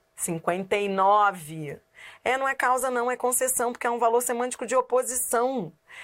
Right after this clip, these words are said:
Embora tenha, ó, entre humilde e grandeza.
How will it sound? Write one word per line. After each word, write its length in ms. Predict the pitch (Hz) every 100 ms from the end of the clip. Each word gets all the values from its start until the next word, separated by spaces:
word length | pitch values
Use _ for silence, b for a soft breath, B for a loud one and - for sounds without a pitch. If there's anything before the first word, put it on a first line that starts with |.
| B
Embora 720 | 269 269 226 277 339 381 359
tenha, 360 | 311 277 254 247
ó, 220 | 226 214 -
entre 360 | 226 240 240
humilde 840 | 240 220 220 233 262 294 262 269 359 415 480 _ -
e 200 | 269 285
grandeza. 1000 | 294 320 320 233 254 277 196 180 147